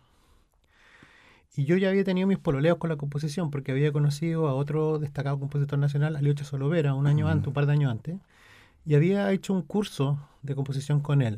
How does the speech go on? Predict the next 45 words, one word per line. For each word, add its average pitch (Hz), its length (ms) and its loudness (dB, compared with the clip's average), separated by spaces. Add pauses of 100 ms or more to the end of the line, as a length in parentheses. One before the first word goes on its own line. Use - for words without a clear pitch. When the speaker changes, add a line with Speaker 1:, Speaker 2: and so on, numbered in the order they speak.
Speaker 1:
Entonces 139 220 -6
ya 156 80 0
tenía 165 200 2
un 170 80 -2
bichito 147 460 -4
de 123 80 -4
composición. 127 680 -8 (800)
Y 139 60 -2
después 143 280 -2
hice - 140 -6
el 117 40 -4
taller 135 180 -4
con 135 100 0
Guarelo, 151 320 2
yo 151 160 2
me 160 100 2
di 156 80 2
cuenta 160 320 -2
que 143 60 -2
en 127 60 -6
realidad 139 220 0
lo 147 120 0
que 147 80 -12
siempre 175 260 -4
me 175 100 0
había 165 140 2
gustado 175 480 -2
de 214 80 -2
la 147 100 0
música 143 440 0
no 147 100 0
era 240 100 -2
tocar, 147 360 0
sino 143 180 0
era 147 140 2
componer. 123 440 -4 (1600)
Y 147 140 0
que 135 640 0
en 143 160 2
mi 143 100 4
cabeza 151 320 0
son 147 180 0
cosas 147 280 -2
muy 139 160 0
distintas. 147 500 -4